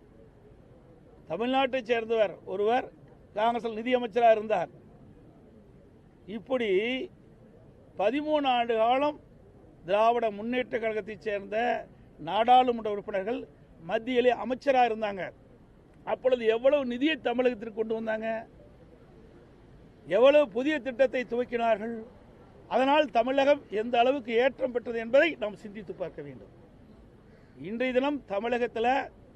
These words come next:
தி மு க மீது கடும் கோபத்தில் மக்கள் இருந்து கொண்டிருக்கின்றார்கள். மக்கள் விரோத ஆட்சி நடைபெற்றுக் கொண்டிருக்கின்றது. தமிழகத்திலே சட்ட ஒழுங்கு அடியோடு சீர்கெட்டு விட்டது, விலைவாசி உயர்ந்து விட்டது, எங்கே பார்த்தாலும் போதைப்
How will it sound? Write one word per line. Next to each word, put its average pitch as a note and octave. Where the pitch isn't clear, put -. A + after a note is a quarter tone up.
தி C4
மு D#4
க C#4
மீது B3
கடும் B3
கோபத்தில் C#4
மக்கள் B3
இருந்து A#3
கொண்டிருக்கின்றார்கள். G#3
மக்கள் B3
விரோத C#4+
ஆட்சி B3+
நடைபெற்றுக் A#3+
கொண்டிருக்கின்றது. A3
தமிழகத்திலே G#3
சட்ட F#3+
ஒழுங்கு C4
அடியோடு B3+
சீர்கெட்டு B3
விட்டது, A#3
விலைவாசி C4
உயர்ந்து C4
விட்டது, B3+
எங்கே A#3+
பார்த்தாலும் C4
போதைப் B3+